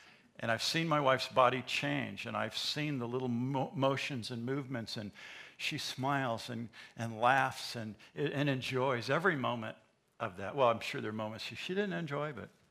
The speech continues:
mostly enjoyed. Uh, pregnancy is, is, is difficult.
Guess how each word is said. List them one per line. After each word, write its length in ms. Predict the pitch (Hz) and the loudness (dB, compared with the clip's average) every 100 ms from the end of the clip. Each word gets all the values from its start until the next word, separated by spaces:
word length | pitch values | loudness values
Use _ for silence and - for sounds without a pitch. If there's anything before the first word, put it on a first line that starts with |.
| _ | _
mostly 460 | 127 127 - - 87 - _ - - - | 0 0 0 -8 -14 -14 _ -20 -18 -10
enjoyed. 380 | - 90 92 90 - _ _ _ _ _ _ _ _ _ - | -8 -8 -10 -14 -20 _ _ _ _ _ _ _ _ _ -8
Uh, 40 | 120 120 - - | -6 -6 -8 0
pregnancy 460 | 165 143 131 - 127 | 4 4 2 0 0
is, 120 | - | 2
is, 200 | 135 135 | 0 2
is 280 | 147 131 - | 4 4 4
difficult. 580 | 135 131 117 - 113 | -2 -2 -8 -8 -10